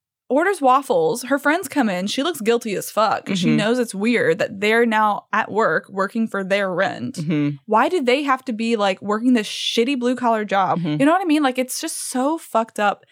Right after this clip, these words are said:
Speaker 1: that she's handed all these privileges time and time again. And instead of being grateful for them or exploiting them like Eden wants her to do, she's, like, reveling in them and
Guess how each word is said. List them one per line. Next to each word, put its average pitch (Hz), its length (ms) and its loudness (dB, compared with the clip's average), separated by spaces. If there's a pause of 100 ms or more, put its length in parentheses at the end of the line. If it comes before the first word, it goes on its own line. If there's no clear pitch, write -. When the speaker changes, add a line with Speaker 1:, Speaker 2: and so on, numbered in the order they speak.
(280)
Speaker 1:
that 196 300 0 (220)
she's 233 240 -4 (180)
handed 269 240 2 (100)
all 254 200 4
these 294 160 -4
privileges 214 560 -2
time 247 340 0
and 226 100 -4
time 220 240 -2
again. 196 380 -4 (360)
And 226 120 4
instead 240 320 2
of 254 80 -6
being 254 180 2
grateful 214 380 0
for 262 220 0
them 262 340 2
or 202 280 0 (180)
exploiting 240 640 -2
them 214 300 0
like 196 320 0
Eden 240 300 2
wants 185 180 0
her 185 140 -4
to - 160 -12
do, 175 260 -2
she's, 220 260 -6
like, 233 280 0 (640)
reveling 254 580 2
in 285 180 4
them 302 240 4
and 214 240 0